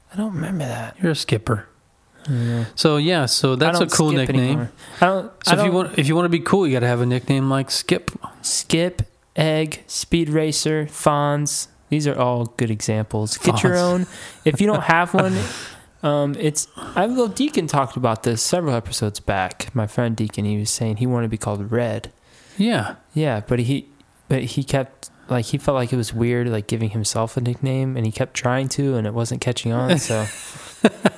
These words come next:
Speaker 1: If that's the case, I mean
Speaker 2: If you want a cool nickname, get a couple friends, g-, g-, you know, g-, I'm sure there's, there are plenty of internet generators.
Speaker 1: Oh, yeah.
Speaker 2: Um, nickname generators out there. Just try, try a few and see what happens.
Speaker 1: Yeah.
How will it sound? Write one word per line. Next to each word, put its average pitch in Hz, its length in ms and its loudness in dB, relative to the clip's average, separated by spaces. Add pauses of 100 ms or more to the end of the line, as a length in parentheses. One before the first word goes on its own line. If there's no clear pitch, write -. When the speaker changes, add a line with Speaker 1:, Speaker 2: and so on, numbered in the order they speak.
(380)
Speaker 1:
If 110 440 0
that's 175 260 2
the - 60 -14
case, 165 400 0
I 147 40 2
mean 135 340 0 (100)
Speaker 2:
If 165 180 2
you 208 100 4
want 233 200 2
a 233 60 0
cool 190 280 2
nickname, 139 720 0
get 139 120 4
a 156 60 0
couple 170 360 2
friends, 117 640 0
g-, 139 120 -4 (240)
g-, 131 100 -2
you 135 100 2
know, 120 180 0
g-, 120 260 -4
I'm 127 140 2
sure - 220 2
there's, 147 280 2
there 127 200 2
are 117 40 0
plenty 170 360 2
of 127 160 -6
internet 135 400 0
generators. 110 840 0 (320)
Speaker 1:
Oh, 131 180 2
yeah. 113 380 -2 (460)
Speaker 2:
Um, 110 540 2
nickname 131 380 2
generators 113 520 2
out 107 200 0
there. 110 360 -2
Just 135 220 0
try, 175 300 2
try 220 240 2
a 190 60 0
few 123 220 -2
and 101 120 -2
see - 120 -2
what 135 80 0
happens. 127 460 -2
Speaker 1:
Yeah. 208 320 0